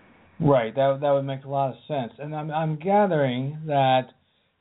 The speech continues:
uh, we should look at the feasibility study as not just an exercise to figure out, um, you know, are the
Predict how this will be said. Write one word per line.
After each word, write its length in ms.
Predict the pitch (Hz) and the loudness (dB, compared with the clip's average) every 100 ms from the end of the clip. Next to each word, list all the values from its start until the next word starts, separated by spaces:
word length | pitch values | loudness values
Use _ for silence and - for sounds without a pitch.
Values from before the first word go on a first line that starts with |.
| _ - | _ -8
uh, 200 | 143 139 | -4 -2
we 320 | 139 170 165 - | -4 -8 -8 -8
should 160 | 156 | -8
look 380 | 143 147 165 165 | -6 -4 -4 -2
at 380 | 147 139 131 123 - _ _ _ _ - | 2 4 4 2 -8 _ _ _ _ -8
the 320 | 143 135 123 - - | -4 -4 -6 -10 -8
feasibility 760 | 165 165 147 170 202 175 127 - | -6 -4 -2 2 2 2 -2 -4
study 480 | 127 120 120 120 117 _ _ - | -4 -2 -4 -6 -10 _ _ -2
as 200 | 147 135 127 | 2 2 0
not 480 | 139 151 165 156 - - | -2 0 0 -2 -12 -6
just 220 | 147 143 - | -4 -4 -6
an 60 | 135 | -10
exercise 760 | 139 - - - 143 135 131 131 - | -10 -10 -10 -2 0 0 0 -4 -8
to 180 | 135 127 123 | -4 -4 -6
figure 320 | 156 147 143 139 | -6 -2 4 4
out, 380 | 131 135 131 _ _ _ _ _ _ | 6 4 0 _ _ _ _ _ _
um, 840 | 139 123 117 113 110 110 107 110 110 _ _ _ _ _ _ | -12 -8 -6 -6 -8 -12 -14 -16 -20 _ _ _ _ _ _
you 100 | 135 | -8
know, 80 | 127 | -4
are 240 | 120 120 | -2 -2
the 100 | 117 | -6